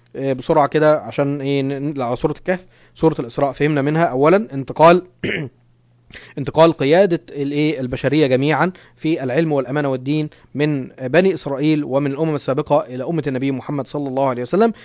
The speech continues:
فهمنا ليه بني إسرائيل استبدلوا، لأنهم فسقوا ولم يطيعوا أمر الله سبحانه وتعالى، فاستبدلهم الله بأمة النبي محمد صلى الله عليه وسلم. ودي سنة في جميع القرى، وإذا أردنا أن نهلك قرية أمرنا مترفيها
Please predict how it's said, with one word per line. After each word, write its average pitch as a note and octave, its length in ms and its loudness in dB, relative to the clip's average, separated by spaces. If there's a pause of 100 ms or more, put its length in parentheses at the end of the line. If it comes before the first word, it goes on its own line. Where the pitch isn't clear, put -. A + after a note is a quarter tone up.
(120)
فهمنا E3 340 0
ليه E3 120 2
بني D3+ 220 0
إسرائيل C3+ 360 -4
استبدلوا، C#3+ 480 0
لأنهم C3+ 280 -2
فسقوا E3 400 0 (280)
ولم C#3+ 400 -2
يطيعوا C3 420 0
أمر D3 160 -2
الله C3+ 140 0
سبحانه - 220 -8
وتعالى، C3 240 0
فاستبدلهم C3 540 -4
الله C3 180 2
بأمة C3+ 340 -4
النبي B2+ 240 -4
محمد C3+ 300 -6
صلى C#3+ 120 -10
الله C3+ 80 -6
عليه B2+ 100 -6
وسلم. F#3+ 320 0 (240)
ودي F#3+ 180 0
سنة F3 280 2
في D3 100 -4
جميع C#3 200 -2
القرى، D3+ 280 2
وإذا C3+ 300 2
أردنا C3+ 240 0
أن C3 40 -4
نهلك C3+ 280 -4
قرية C#3 280 -2 (160)
أمرنا C3+ 240 -4
مترفيها C3 580 -4